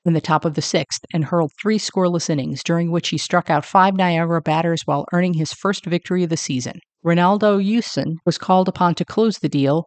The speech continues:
recording a scoreless ninth to earn the save. Keeler pitched the first three innings, scattering five hits while allowing five runs, four of which were earned, and striking out four against a lone walk. Hale worked the next two frames, allowing two runs, one earned,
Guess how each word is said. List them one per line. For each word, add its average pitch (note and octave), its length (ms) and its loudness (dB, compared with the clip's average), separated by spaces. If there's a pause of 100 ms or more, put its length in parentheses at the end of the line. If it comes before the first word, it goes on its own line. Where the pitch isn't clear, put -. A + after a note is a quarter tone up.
recording F3+ 440 0
a D3+ 40 0
scoreless G3 520 0
ninth D#3+ 440 -2
to F3+ 100 -4
earn F3 220 0
the E3+ 80 0
save. D3 400 -2 (320)
Keeler B3 300 2
pitched - 400 -2
the F3 80 0
first - 320 -2
three G#3 160 -4
innings, D#3 480 -2
scattering F3 500 2
five G3+ 360 0
hits - 420 -4
while E3 180 2
allowing E3 380 0
five C#3+ 360 0
runs, F#3 480 2
four F3 300 2
of F3 140 0
which D#3+ 200 0
were - 140 -4
earned, D#3+ 320 0
and E3 180 -2
striking F#3 460 0
out D3+ 140 -2
four D#3 260 0
against E3+ 340 -2
a E3+ 40 2
lone C3+ 260 0
walk. C#3 520 0
Hale A3 340 4
worked G3+ 260 0
the F3+ 60 0
next F3+ 280 -2
two D3+ 200 -2
frames, C#3+ 500 -2
allowing E3 420 0
two A#3+ 260 0
runs, D3+ 420 -4
one F#3 300 2
earned, D3 380 0